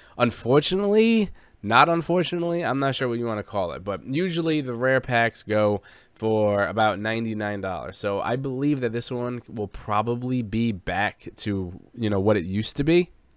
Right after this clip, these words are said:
The fact that it's called And Then There Were Four, then that, I mean, that obviously has to be off of that there's only four series left in the second round. Those teams still playing. We have Philly, Atlanta,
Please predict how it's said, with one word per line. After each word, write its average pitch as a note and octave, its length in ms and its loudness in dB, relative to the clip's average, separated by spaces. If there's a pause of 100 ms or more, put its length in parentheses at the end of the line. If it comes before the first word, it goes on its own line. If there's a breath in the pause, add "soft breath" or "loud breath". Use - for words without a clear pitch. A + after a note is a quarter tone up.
(220)
The A#2 100 4
fact D#3+ 360 4
that C#3+ 120 4
it's B2+ 140 0
called D3 480 6
And A#2+ 120 2
Then C3+ 140 2
There B2+ 120 0
Were A#2 120 0
Four, C3+ 480 2
then A2+ 380 -2
that, G#2+ 200 4
I F#2 40 0
mean, A2 180 -2
that G#2+ 200 2
obviously A2 540 2
has G#2+ 360 4
to A2+ 100 -6
be G#2 260 2
off G2+ 280 0
of F2+ 320 -8 (340)
that A#2+ 200 2
there's A#2+ 180 2
only A#2+ 160 0
four B2 320 -2
series A#2 500 0
left G#2+ 340 -2
in G2+ 100 -4
the G2 80 -6
second A2+ 360 -2
round. G#2+ 360 -4 (360 soft breath)
Those B2+ 280 0
teams C3+ 300 -4
still C3+ 280 -2
playing. B2+ 540 0
We A2 140 -2
have G#2+ 200 0
Philly, D3 440 -2
Atlanta, A#2+ 580 -4